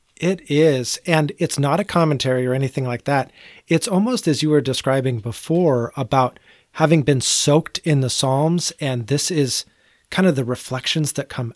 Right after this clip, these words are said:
out of that, I don't know, that worldview, that shaping process.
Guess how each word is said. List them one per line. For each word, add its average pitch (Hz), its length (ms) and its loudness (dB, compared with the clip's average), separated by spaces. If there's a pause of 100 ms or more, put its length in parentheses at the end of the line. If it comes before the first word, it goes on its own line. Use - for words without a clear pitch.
out 135 380 -2
of 123 240 -6
that, 131 460 -2 (640)
I 143 100 -4
don't 143 120 0
know, 127 100 -4
that 131 260 -6 (380)
worldview, 156 680 0
that 123 180 -4
shaping 165 640 -2
process. 170 800 -6